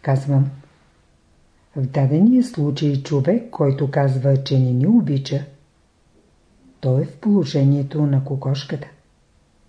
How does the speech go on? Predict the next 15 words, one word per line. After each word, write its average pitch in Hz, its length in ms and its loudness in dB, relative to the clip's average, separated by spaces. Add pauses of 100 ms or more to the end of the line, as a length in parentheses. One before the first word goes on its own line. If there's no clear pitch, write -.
(800)
Тя 135 180 0
казва: 135 400 0 (1000)
„Аз 139 360 0
зная 165 520 0
тая 247 280 2
любов, 135 360 0 (600)
аз 135 260 -2
не 139 200 0
те 139 140 0
обичам, 131 680 0 (360)
ти 147 280 2
може 139 640 2
да 135 160 -2
ме 160 120 2
обичаш. - 680 0